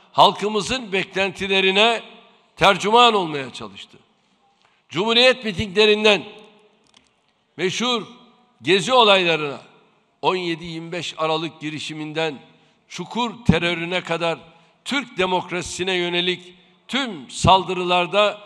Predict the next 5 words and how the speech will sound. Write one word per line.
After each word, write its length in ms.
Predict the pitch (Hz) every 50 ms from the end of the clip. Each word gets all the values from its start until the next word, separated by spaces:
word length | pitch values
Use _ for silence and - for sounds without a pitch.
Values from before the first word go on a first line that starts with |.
| - - _ _ _ -
cesur 520 | 110 151 175 165 - 226 247 233 180 131
duruşu 640 | 139 180 180 175 147 - - 208 226 226 226 - - - - _ _ _ -
ve 100 | - 160
güçlü 460 | 143 123 147 139 - - - 240 -
kalemiyle 760 | - 165 165 170 170 170 180 196 190 185 190 196 196 190 175